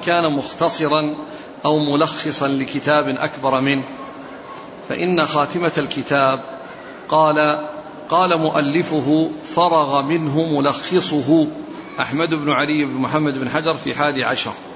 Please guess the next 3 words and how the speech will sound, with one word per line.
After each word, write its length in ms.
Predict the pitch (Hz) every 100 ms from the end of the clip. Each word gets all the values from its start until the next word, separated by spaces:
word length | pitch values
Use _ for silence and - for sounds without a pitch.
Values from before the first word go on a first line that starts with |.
| - - - - - - - - - - -
"فرغ 440 | 160 156 139 135
منه 540 | 135 151 175 151 180 -
ملخصه 1000 | 147 143 139 - 170 175 143 127 139 143